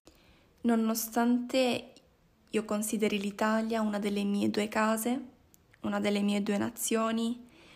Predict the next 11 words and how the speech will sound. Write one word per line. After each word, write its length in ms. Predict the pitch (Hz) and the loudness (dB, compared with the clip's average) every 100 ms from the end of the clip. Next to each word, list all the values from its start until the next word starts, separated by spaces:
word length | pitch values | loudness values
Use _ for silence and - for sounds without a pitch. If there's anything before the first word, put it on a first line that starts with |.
| - _ | -20 _
una 180 | 214 202 | -4 -2
delle 260 | 202 202 220 | 0 0 2
mie 260 | 220 220 | 2 2
due 220 | 202 233 | 6 6
parti, 760 | 220 208 208 220 - 220 220 - - - - - - - - - - _ _ | 6 4 2 -2 -4 -2 -2 -4 -14 -20 -20 -20 -20 -20 -20 -20 -20 _ _
io 100 | - | 6
non 140 | 247 240 | 8 8
riesco 580 | 220 220 226 - - 277 | 8 6 4 2 2 2
a 160 | 247 | 2
presentarmi 1080 | 240 208 208 214 214 220 214 208 208 208 214 | 2 -2 -2 -2 -2 -2 -2 -2 0 -2 -2
come 340 | - - - | -6 -4 -4